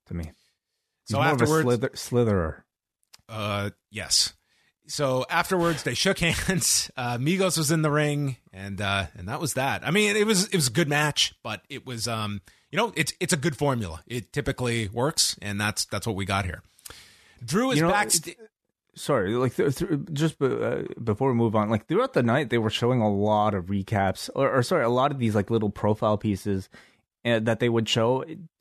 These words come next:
Speaker 1: in live events, like, between commercials, just to kinda
Speaker 2: I, I
Speaker 1: highlight
Speaker 2: think that's
Speaker 1: certain
Speaker 2: what these
Speaker 1: guys.
Speaker 2: are for. I think these are the commercials on Peacock.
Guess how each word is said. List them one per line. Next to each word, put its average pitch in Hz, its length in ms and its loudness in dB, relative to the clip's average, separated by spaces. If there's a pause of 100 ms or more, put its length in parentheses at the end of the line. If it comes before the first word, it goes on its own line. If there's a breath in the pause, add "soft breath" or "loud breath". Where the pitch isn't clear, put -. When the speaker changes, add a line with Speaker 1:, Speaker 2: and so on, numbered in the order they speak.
(100)
Speaker 1:
in 117 220 2
live 113 220 4
events, 131 340 2
like, 123 140 0
between - 280 0
commercials, 131 600 0
just 120 160 -6
to 107 80 -4
kinda 110 160 0
Speaker 2:
I, - 20 2
I - 40 -2
Speaker 1:
highlight 101 280 2
Speaker 2:
think 165 160 0
that's 170 180 0
Speaker 1:
certain 156 140 2
Speaker 2:
what 101 80 0
these 127 80 0
Speaker 1:
guys. 131 40 0
Speaker 2:
are 127 60 2
for. 147 280 0
I 107 80 -4
think 123 160 -6
these 127 180 -2
are 123 60 2
the 113 80 -2
commercials 123 480 0
on 98 100 -4
Peacock. 95 460 -8